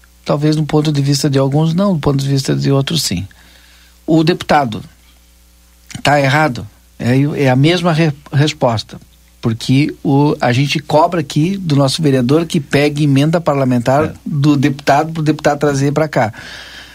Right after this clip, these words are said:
Speaker 1: Ao mesmo tempo que a gente sabe que essa emenda parlamentar é fruto da negociação do próprio voto dele com o governo, independente de que governo for,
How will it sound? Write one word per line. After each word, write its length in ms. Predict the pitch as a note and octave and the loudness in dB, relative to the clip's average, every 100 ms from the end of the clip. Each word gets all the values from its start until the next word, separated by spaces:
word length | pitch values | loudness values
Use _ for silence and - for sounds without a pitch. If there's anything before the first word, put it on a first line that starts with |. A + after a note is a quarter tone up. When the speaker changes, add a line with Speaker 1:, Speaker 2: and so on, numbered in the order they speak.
| - | -6
Speaker 1:
Ao 120 | B2 | -2
mesmo 260 | C#3+ F#3 G3 | 0 0 0
tempo 160 | G3 F#3+ | -2 0
que 100 | F3+ | 0
a 40 | |
gente 180 | F3 F#3 | 0 -2
sabe 380 | - F3+ B3 A#3 | 0 2 2 0
que 140 | - | 0
essa 240 | C#3+ C#3 D#3 | 0 0 0
emenda 280 | C#3+ E3 | 2 2
parlamentar 600 | E3+ D3 C#3 C3+ B2+ D#3+ | 0 0 2 0 0 0
é 80 | E3+ | 0
fruto 580 | D3 - E3 G#3+ - A#3 | -2 0 2 2 2 2
da 220 | D#3+ D#3 | 2 0
negociação 520 | F3 F3 D#3+ E3 F3 | 0 0 0 0 0
do 120 | F#3 E3+ | -2 0
próprio 420 | D#3+ D#3+ E3+ D3+ | 0 0 0 -2
voto 320 | C3+ D#3+ E3+ | 0 0 0
dele 280 | D#3+ F3 G3+ | -2 0 0
com 200 | E3 D#3+ | 0 0
o 40 | |
governo, 340 | D#3 C3+ F3 F#3 | 2 2 2 2
independente 480 | D3 C#3 C#3+ E3 F3+ | 0 0 0 0 0
de 100 | F3 | -2
que 140 | D#3+ | 0
governo 360 | C#3+ C3 C3 B2+ | 0 2 2 0
for, 320 | - A2+ F#2+ | 0 -2 -2